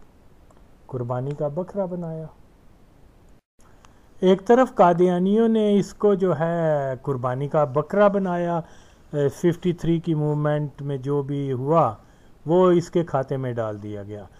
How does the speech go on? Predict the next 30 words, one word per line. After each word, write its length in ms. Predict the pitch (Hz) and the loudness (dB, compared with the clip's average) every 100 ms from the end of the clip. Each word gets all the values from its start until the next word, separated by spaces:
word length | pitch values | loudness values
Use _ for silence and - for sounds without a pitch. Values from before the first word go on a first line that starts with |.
| - - - | -20 -10 8
और 160 | 202 196 | 8 8
दूसरी 400 | 214 202 254 262 | 2 2 -2 2
तरफ 480 | 220 170 143 - _ 160 | 4 4 2 -2 _ -4
उन्होंने 300 | 180 185 175 | -2 0 0
campaign 500 | 175 156 160 165 165 | -2 -2 -2 -2 -2
शुरू 260 | 175 170 | 0 0
कर 240 | 170 160 151 | 0 0 0
दी 180 | 165 160 | 0 -2
कि 160 | 156 | -4
भाई 640 | 139 156 151 147 135 123 117 _ _ _ _ - - _ - | -4 -4 -2 -4 -6 -10 -12 _ _ _ _ -20 -20 _ -10
ये 220 | 127 127 | -4 -4
जो 200 | 120 123 | -2 -2
है 540 | 117 123 117 113 110 117 | 0 0 -2 -4 -8 -8
इसके 360 | 135 - 117 | -10 -6 -6
ख़िलाफ़ 360 | - 131 127 135 | -6 -6 -4 -6
मुकदमात 640 | 131 127 120 127 131 131 | -8 -8 -8 -6 -6 -6
वगैरह 400 | 127 117 120 123 | -6 -4 -4 -4
जो 180 | 120 113 | -6 -8
बने 280 | 127 160 151 | -8 -6 -6
हैं, 240 | 123 120 | -8 -10
अ, 920 | - - - _ - _ _ 123 117 110 | -12 -20 -20 _ -20 _ _ -10 -10 -8
दौलताना 560 | 123 120 131 147 165 | -6 -6 -4 -2 -2
के 180 | 151 139 | -2 -6
ख़िलाफ़, 420 | - 120 117 110 | -8 -8 -6 -6
वो 260 | 127 131 151 | -6 -2 -2
वापस 420 | 131 120 151 127 | 0 -4 -4 -10
लिए 300 | 135 131 127 | -10 -8 -8
जाएं। 240 | 117 113 104 - _ _ - - _ _ _ _ - - - _ _ 185 | -10 -14 -16 -20 _ _ -20 -20 _ _ _ _ -20 -20 -20 _ _ 2
तो 300 | 214 208 - _ - _ - - _ - - _ - | 2 2 -8 _ -20 _ -20 -20 _ -20 -20 _ -10
ऐसे, 480 | 143 147 - 220 | -8 -8 -8 -4